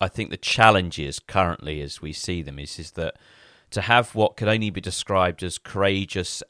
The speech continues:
and, and often difficult conversations around this is, I think everybody's got to be in agreement that we're not always gonna agree with each other,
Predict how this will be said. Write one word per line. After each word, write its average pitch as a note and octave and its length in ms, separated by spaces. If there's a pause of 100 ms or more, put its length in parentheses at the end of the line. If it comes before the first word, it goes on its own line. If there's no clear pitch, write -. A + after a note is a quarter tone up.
and, F2+ 300
and G2 160
often G2 420
difficult - 520
conversations D#2+ 880
around C#2+ 320
this - 340 (640)
is, G2 120
I G2 60
think F#2 340
everybody's F#2+ 600
got - 240
to - 80
be F2 100
in E2+ 60
agreement E2+ 400
that F#2+ 100
we're G2+ 80
not G#2+ 140
always G#2+ 320
gonna A2 180
agree A#2 300
with F#2+ 180
each E2 220
other, E2+ 180